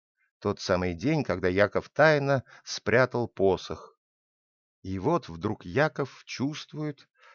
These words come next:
что посох снова в его руке, и снова что-то тянет его идти,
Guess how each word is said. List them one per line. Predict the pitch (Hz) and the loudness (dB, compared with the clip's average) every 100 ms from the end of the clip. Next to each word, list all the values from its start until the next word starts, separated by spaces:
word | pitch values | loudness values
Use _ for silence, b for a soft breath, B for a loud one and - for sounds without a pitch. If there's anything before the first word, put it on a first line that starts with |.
| b | b
что | - 143 | 2 4
посох | 135 190 202 - | 8 8 8 2
снова | - 151 170 170 120 | 0 4 8 10 8
в | 98 | 4
его | 98 101 | 2 0
руке, | 98 95 160 180 160 _ _ _ - | 0 0 0 0 0 _ _ _ -8
и | 143 | -4
снова | 165 - 160 208 202 185 | -4 -2 4 6 6 4
что-то | - - 175 170 | -2 -2 -2 -2
тянет | 156 175 165 156 - | 0 2 2 2 -4
его | 127 143 143 | -4 0 0
идти, | - 143 - - - 127 127 98 | -2 -6 -8 -14 -8 -4 -2 -4